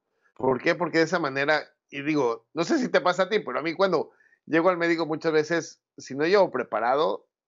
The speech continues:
justamente cuando se va al médico y estoy saliendo de la clínica, es cuando me acuerdo de toda esa lista de cosas que quería preguntar. Entonces es mucho mejor llegar con esa lista, con esas cosas preparadas y asegurarse, por favor, de, de decir al médico,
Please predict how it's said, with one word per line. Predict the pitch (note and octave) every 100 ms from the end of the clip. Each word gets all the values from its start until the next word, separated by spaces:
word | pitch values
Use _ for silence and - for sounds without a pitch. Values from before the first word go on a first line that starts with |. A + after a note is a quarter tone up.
| _ _ _
justamente | - A3+ G#3+ - D#3 E3 D#3
cuando | B2+ A2+
se | A2
va | A#2
al | C#3+
médico | D3 D#3+ D#3+ C#3+
y | C3
estoy | -
saliendo | C3 C3+ C3+
de | B2
la | G2
clínica, | - B2 C#3 C3+ E3+ F#3 _ _ _ _ -
es | F#3+
cuando | - G#3+
me | F3
acuerdo | D#3+ F#3+ F#3+
de | F#3
toda | F#3+ G3+
esa | F#3+ D#3+
lista | F3+ F3 F3+
de | D#3
cosas | D#3 E3 E3+
que | D3+
quería | C3+ B2 C3
preguntar. | A#2 G2+ G#2 G2+ A#2+
Entonces | A#2+ C#3+ D#3+
es |
mucho | E3+ E3 D3
mejor | C3 C#3+ E3
llegar | D3+ D3+
con | D3+ C#3
esa | C#3+ C#3+
lista, | C3+ D3+ D#3 - G3+ - _ _ _ _ _
con | D3+
esas | D3+ C#3+
cosas | D#3
preparadas | D3+ C#3 A#2 B2 C#3+ E3+ -
y | D#3+
asegurarse, | C#3 D3 C3+ D3 D#3
por | F#3 C#3
favor, | A#2 A2+ D#3
de, | D3 A#2+
de | - B2 A2+
decir | A2 B2+
al | C3+
médico, | C#3 C3+ C3 C#3